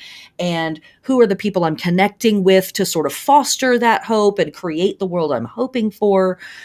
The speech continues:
Now we move into Pisces and it's like, "Okay, let's get some of that work done."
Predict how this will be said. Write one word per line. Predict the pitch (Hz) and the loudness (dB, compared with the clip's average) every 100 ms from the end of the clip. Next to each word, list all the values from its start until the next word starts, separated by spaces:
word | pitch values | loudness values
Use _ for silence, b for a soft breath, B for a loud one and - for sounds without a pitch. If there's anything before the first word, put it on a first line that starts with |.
| B | B
Now | 185 220 226 175 180 | 0 2 4 4 4
we | 180 | 2
move | 180 175 | 0 0
into | 175 160 | -2 -2
Pisces | - 302 - 160 165 | -2 -2 -2 -2 -2
and | 170 | -4
it's | 165 | -4
like, | - | -4
"Okay, | 190 294 196 | -4 -2 -2
let's | 143 175 | -2 -2
get | - - | -4 -4
some | 170 | -2
of | 170 | 0
that | 143 - | -2 -2
work | 139 - | -6 -6
done." | 180 254 277 120 | -2 2 2 0